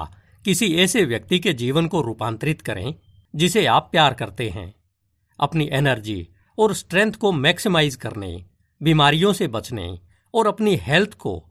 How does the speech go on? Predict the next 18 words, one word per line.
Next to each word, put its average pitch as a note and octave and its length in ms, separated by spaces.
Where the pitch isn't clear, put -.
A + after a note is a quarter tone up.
लंबे F3+ 400
समय D#3 300
तक E3+ 160
बनाए A#2+ 360
रखने C#3 320
के B2 140
लिए G2 360
हेल्थ F3 260
टेक्नोलॉजी C3+ 640
में F#2 300
नवीनतम G3 580
सफलताओं C#3+ 580
पर D#3 160
यह A#2+ 280
एक G#2+ 400
बेहतरीन E3 500
बुक A2 180
है, F2+ 320